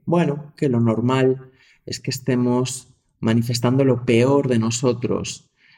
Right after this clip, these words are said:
sin pensar en las consecuencias, sin responsabilizarnos.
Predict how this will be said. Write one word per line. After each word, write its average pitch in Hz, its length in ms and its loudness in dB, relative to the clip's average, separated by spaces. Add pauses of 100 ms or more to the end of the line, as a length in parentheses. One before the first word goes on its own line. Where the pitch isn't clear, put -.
sin 113 1200 0
pensar 117 480 0
en 110 80 0
las 110 160 -2
consecuencias, 117 1080 -2
sin 117 240 -2
responsabilizarnos. 107 1400 -2